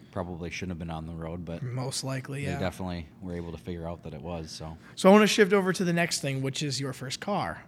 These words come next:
Speaker 2: 'cause I remember that one quite well.
Speaker 1: Yeah.
Speaker 2: Well, what was that again?
Speaker 1: Uh, it was a nineteen ninety-three Ford Escort G T.
Speaker 2: Yes.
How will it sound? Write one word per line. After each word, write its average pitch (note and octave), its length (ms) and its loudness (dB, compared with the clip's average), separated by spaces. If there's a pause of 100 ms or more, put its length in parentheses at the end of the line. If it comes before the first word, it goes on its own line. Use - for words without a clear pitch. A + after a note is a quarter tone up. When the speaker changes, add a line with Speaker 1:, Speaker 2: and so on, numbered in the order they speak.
(140)
Speaker 2:
'cause A#3 100 0
I F4 80 6
remember A3 260 8
that F3+ 180 8
one D3 80 -2
quite C3+ 240 -6
well. A#2 240 -6 (240)
Speaker 1:
Yeah. G3 340 10
Speaker 2:
Well, F#3 140 4
what G#3 140 8
was G#3 100 4
that D#3+ 160 4
again? A2+ 240 -6 (520)
Speaker 1:
Uh, C3+ 200 12
it - 40 12
was G#2+ 100 4
a G#2 40 2
nineteen C3 340 2
ninety-three A#2 420 0
Ford G#2+ 260 0
Escort F2 500 -6 (240)
G C3 220 -2
T. B2 140 -2
Speaker 2:
Yes. - 280 -8